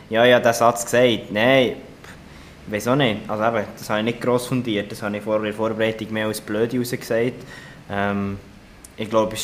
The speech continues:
ist gleich mega cool. Ich glaube, die Prague Games sind eine mega coole Sache und ist auch gut für, für Schweizerinnen und Schweizer eine geniale Möglichkeit, um mal international ein bisschen Erfahrung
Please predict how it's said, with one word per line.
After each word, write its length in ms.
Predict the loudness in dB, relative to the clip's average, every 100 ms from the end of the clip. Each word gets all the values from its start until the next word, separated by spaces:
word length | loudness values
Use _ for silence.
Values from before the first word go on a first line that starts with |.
| -2
ist 60 |
gleich 260 | 2 2 4
mega 240 | 4 4 4
cool. 180 | 4 4
Ich 60 |
glaube, 200 | 4 0
die 100 | -4
Prague 420 | -10 0 4 4 2
Games 340 | 0 0 -4
sind 160 | -4 -2
eine 100 | -2
mega 320 | 0 0 -2
coole 360 | -4 -2 0 0
Sache 460 | 2 2 0 -8
und 140 | -6 -6
ist 100 | -8
auch 80 |
gut 180 | -8 -8
für, 160 | -8 -8 -8 -16 -18 -20 -20 -20 -18
für 120 | -6 -6
Schweizerinnen 600 | -2 -2 -2 0 2 2
und 180 | 0 0
Schweizer 380 | -2 -2 0 2
eine 220 | 2 0
geniale 420 | -2 0 2 2
Möglichkeit, 580 | 2 0 0 0 0 0
um 80 | 0
mal 180 | 0 0
international 720 | -2 -2 -4 -4 -4 -2 -2
ein 80 |
bisschen 260 | -4 -10 -12
Erfahrung 340 | -6 -4 -4